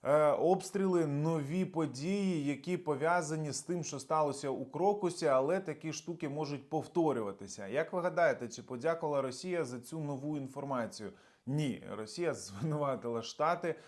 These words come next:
в недостатній поінформованості за попередню стрілянину. Ну і ще багато інших речей. Діпфейки,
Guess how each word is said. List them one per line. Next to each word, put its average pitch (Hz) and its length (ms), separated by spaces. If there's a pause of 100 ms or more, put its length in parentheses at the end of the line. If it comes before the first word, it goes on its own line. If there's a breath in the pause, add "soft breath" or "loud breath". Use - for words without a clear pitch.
(340 loud breath)
в 156 160
недостатній 214 840
поінформованості 165 920
за 170 300
попередню 147 840 (220 loud breath)
стрілянину. 175 1000
Ну 185 280
і 180 220
ще 180 360
багато 151 560
інших 175 540
речей. 120 380
Діпфейки, 196 1000